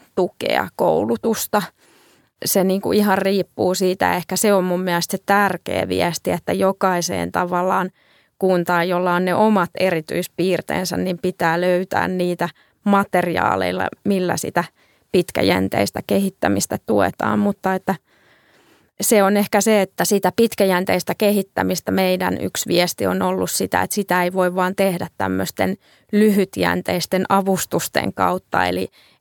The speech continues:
eli sitä, että kunnille jaetaan, jos he hakevat niin kuin rahoitusta avustuksin, jolloin se tarkoittaa sitä, että se kunta niin kuin joutuu ottamaan sen vastuun siitä, että hakeeko se kehittämisrahaa vai ei,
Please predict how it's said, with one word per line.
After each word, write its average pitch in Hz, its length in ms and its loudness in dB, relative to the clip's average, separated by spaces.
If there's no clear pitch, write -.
eli 180 200 2
sitä, 180 360 0
että 175 240 -6
kunnille 180 500 0
jaetaan, 180 580 0
jos 185 300 -2
he 180 80 0
hakevat 180 640 -2
niin 180 260 -4
kuin - 140 -2
rahoitusta 190 680 -2
avustuksin, 226 840 4
jolloin 202 420 4
se 196 100 -4
tarkoittaa 190 640 0
sitä, 185 420 0
että 185 220 0
se 180 220 0
kunta 214 520 4
niin 185 180 0
kuin 185 200 0
joutuu 180 400 2
ottamaan 185 500 0
sen 185 220 -2
vastuun 185 500 0
siitä, 180 340 0
että 175 180 -4
hakeeko 185 520 0
se - 120 -4
kehittämisrahaa 180 1080 0
vai 175 260 0
ei, 175 300 0